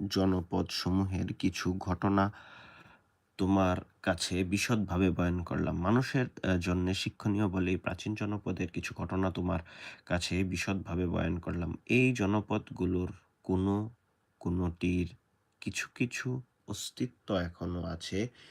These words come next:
কিছু কিছু নিশ্চিহ্ন হয়ে গেছে কালস্রোতে। আমি ওদের উপর কোনো অন্যায় করিনি, বরং ওরা নিজেরাই নিজেদের উপর জুলুম করেছে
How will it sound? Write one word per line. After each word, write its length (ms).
কিছু 280
কিছু 420
নিশ্চিহ্ন 720
হয়ে 340
গেছে 380
কালস্রোতে। 800
আমি 440
ওদের 380
উপর 540
কোনো 240
অন্যায় 440
করিনি, 460
বরং 280
ওরা 200
নিজেরাই 440
নিজেদের 420
উপর 260
জুলুম 400
করেছে 480